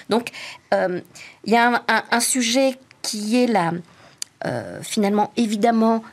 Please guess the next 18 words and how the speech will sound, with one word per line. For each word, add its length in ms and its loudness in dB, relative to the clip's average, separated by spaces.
créer 320 0
les 120 -2
conditions 580 -2
de 140 -2
l'émergence 600 -4
des 120 -8
jeunes 260 -6
générations, 680 -6
des, 220 -6
des 120 -8
quadras, 640 -6
des 140 -10
trentenaires. 680 -8
Et, 440 2
euh, 640 -2
pour 180 -4
ce 140 -2
faire, 480 0